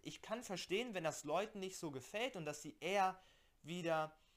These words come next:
das Format der ersten beiden Staffeln zurückhaben wollen. Ich finde einfach, es ist eine gute Alternative, ein guter Weg. Eine Serie muss sich entwickeln.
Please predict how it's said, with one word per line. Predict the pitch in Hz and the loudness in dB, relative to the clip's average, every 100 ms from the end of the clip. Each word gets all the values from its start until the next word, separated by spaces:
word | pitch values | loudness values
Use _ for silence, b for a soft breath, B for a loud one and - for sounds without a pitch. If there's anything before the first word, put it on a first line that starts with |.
| b - | b -2
das | 151 | -2
Format | - 156 156 165 | 0 4 6 6
der | 156 | 4
ersten | - 220 - | 4 4 4
beiden | 131 117 | 2 2
Staffeln | 110 117 - 113 | 2 -2 -2 -6
zurückhaben | 120 117 127 113 117 | -4 -4 -2 -4 -2
wollen. | 127 143 | -2 -2
Ich | 196 247 - | -2 -6 -2
finde | 247 233 226 | -2 2 2
einfach, | 190 196 190 | 0 -2 -6
es | 143 | -6
ist | 135 | -6
eine | 131 | -6
gute | 123 262 254 208 | -4 -2 2 2
Alternative, | 180 151 135 - 254 254 220 | 2 0 -2 -4 -4 0 0
ein | 160 | 0
guter | 151 143 123 | 0 -2 2
Weg. | 196 247 | 0 0
Eine | 170 147 | -2 0
Serie | 170 170 | 0 0
muss | 151 180 262 | 0 0 0
sich | 247 220 | -2 -4
entwickeln. | 214 190 214 220 214 208 | -4 -4 -2 -2 -2 -4